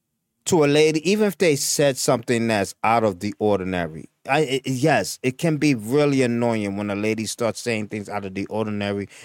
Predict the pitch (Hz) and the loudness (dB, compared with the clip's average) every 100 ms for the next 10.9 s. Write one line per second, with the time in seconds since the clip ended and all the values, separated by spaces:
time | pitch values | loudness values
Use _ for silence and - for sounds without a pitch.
0 | - 110 110 104 - - 120 107 110 98 | -8 -4 -2 -2 -4 0 0 0 -2 -4
1 | 104 98 - 90 - 95 - - 104 - | -6 -6 -8 -10 -6 -8 -8 -4 -4 -2
2 | 110 92 - _ - 165 165 160 117 131 | -4 -4 -10 _ -6 0 2 2 2 2
3 | 127 123 117 113 113 107 98 104 95 110 | 2 0 0 0 0 -2 -4 -6 -4 -4
4 | 95 - 117 104 95 - 104 101 92 101 | -4 -2 0 2 0 -2 -2 -2 -2 -6
5 | 101 98 101 101 98 _ - 147 135 131 | -4 -2 0 0 0 _ -4 0 2 0
6 | 113 107 110 104 101 98 98 104 101 98 | -2 0 -2 0 -2 -2 -2 -4 -4 -6
7 | 95 _ _ - - 117 107 123 143 139 | -8 _ _ -16 -4 -2 0 0 0 -2
8 | 117 110 117 110 123 104 - 107 98 - | -2 -2 -2 -2 -2 -2 -4 -4 -4 0
9 | 107 98 - 92 - 120 139 117 131 127 | 0 0 -2 -6 -2 0 0 2 2 4
10 | 123 113 113 113 - 104 - 117 - | 2 0 0 -2 -2 -6 -6 -8 -10